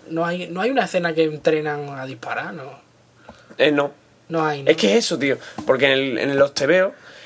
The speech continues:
Speaker 2: el protagonista se va ganando la confianza de todos los que están allí y por eso está al mando, porque es el más responsable, porque es el policía, porque,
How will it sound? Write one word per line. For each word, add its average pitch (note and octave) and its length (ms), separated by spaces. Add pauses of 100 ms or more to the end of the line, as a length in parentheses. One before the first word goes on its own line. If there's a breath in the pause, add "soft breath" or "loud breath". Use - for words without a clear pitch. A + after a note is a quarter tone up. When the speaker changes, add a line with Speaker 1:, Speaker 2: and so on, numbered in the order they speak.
(220 loud breath)
Speaker 2:
el C3+ 380
protagonista C#3 600
se F3+ 100
va D#3 120
ganando F3+ 280
la F3+ 80
confianza D#3 480
de F3+ 80
todos E3 140
los E3 100
que F3+ 120
están F3 180
allí F#3 340
y F#3+ 60
por C#3+ 160
eso E3 280 (240)
está D#3+ 240
al D3 80
mando, E3 360
porque C3+ 220
es C#3 40
el C#3+ 80
más D3 160
responsable, F3+ 640
porque C#3+ 320
es C#3+ 60
el C3 80
policía, F#3 600
porque, C#3+ 380